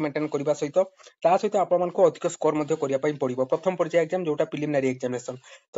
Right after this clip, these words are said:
ବର୍ତ୍ତମାନ ଓ ଟ୍ରିପଲ୍ ଏସ୍ ସି ଏକ୍ଜାମିନେସନ୍ କରିବା ପାଇଁ ଯାଉଛି। ଆପଣମାନେ ପ୍ରସ୍ତୁତ ରୁହନ୍ତୁ, ପ୍ରିପାରେସନ୍ ଯେମିତି କରୁଥିଲେ ସେମିତି କଣ୍ଟିନ୍ୟୁଅସଲି ପ୍ରିପାରେସନ୍ କରିଚାଲନ୍ତୁ। ଆପଣମାନଙ୍କର ଏକ୍ଜାମିନେସନ୍କୁ ନେଇକି ଯେକୌଣସି ଅପଡେଟ୍ ଆସିଲେ ସର୍ବପ୍ରଥମେ ଏଇ ଚ୍ୟାନେଲ୍ ମାଧ୍ୟମରେ ଆପଣମାନେ ଅପଡେଟ୍ ପାଇଯିବେ। ଆଉ ଫରେଷ୍ଟର, ଫରେଷ୍ଟର ଲାଇଭଷ୍ଟକ୍ ଇନ୍ସପେକ୍ଟର ପିଲାମାନେ ବର୍ତ୍ତମାନ ଫିଜିକାଲ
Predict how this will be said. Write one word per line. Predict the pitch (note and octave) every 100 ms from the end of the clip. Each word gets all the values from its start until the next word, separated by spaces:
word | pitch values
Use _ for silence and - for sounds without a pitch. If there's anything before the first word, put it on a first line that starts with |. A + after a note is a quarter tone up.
| C#3
ବର୍ତ୍ତମାନ | D3 C#3+ G3 A#3+ - -
ଓ | D3+
ଟ୍ରିପଲ୍ | D#3+ E3 E3+
ଏସ୍ | F#3
ସି | B3 - C#3
ଏକ୍ଜାମିନେସନ୍ | C3+ D3+ D3+ D3+ D3
କରିବା | D3 D3+
ପାଇଁ | F3
ଯାଉଛି। | F3+ F3 G#3+ - C3
ଆପଣମାନେ | C#3+ C#3+ C#3+
ପ୍ରସ୍ତୁତ | - - - F#3+
ରୁହନ୍ତୁ, | G3 G3+ A#3 -
ପ୍ରିପାରେସନ୍ | D3+ - D3 D#3+ D3
ଯେମିତି | C#3+ C#3+
କରୁଥିଲେ | E3 E3 F3+ A3+ -
ସେମିତି | C#3+ C#3+
କଣ୍ଟିନ୍ୟୁଅସଲି | C#3 C3+ D3 C3+ C#3+
ପ୍ରିପାରେସନ୍ | C3 C3+ C3+ C#3 -
କରିଚାଲନ୍ତୁ। | D#3+ G3 F#3+ F#3+ - - - -
ଆପଣମାନଙ୍କର | D#3+ F#3 F#3 F#3+ G3+ E3
ଏକ୍ଜାମିନେସନ୍କୁ | C#3+ F3+ F#3 F3+ E3+ E3+
ନେଇକି | E3 E3
ଯେକୌଣସି | D3 D3+ D3
ଅପଡେଟ୍ | C#3+ C#3+ C#3+
ଆସିଲେ | - D3+ -
ସର୍ବପ୍ରଥମେ | C#3 D3+ C3+ D3+
ଏଇ | E3+ C#3+
ଚ୍ୟାନେଲ୍ | D3 C3+ C3
ମାଧ୍ୟମରେ | C3 C#3 C#3
ଆପଣମାନେ | C3+ B2+ D3 C3
ଅପଡେଟ୍ | D3+ G#3+ - - -
ପାଇଯିବେ। | F#3 D3 B2+ A#2+ - _ D#3
ଆଉ | D#3+
ଫରେଷ୍ଟର, | F3+ G3+ A3+ A3
ଫରେଷ୍ଟର | G3+ F3+ G3+ F3+
ଲାଇଭଷ୍ଟକ୍ | E3 E3+ F#3 E3+
ଇନ୍ସପେକ୍ଟର | - E3 E3+ D#3+
ପିଲାମାନେ | D#3 E3 E3
ବର୍ତ୍ତମାନ | D3 D3 D3+ -
ଫିଜିକାଲ | C#3+ D#3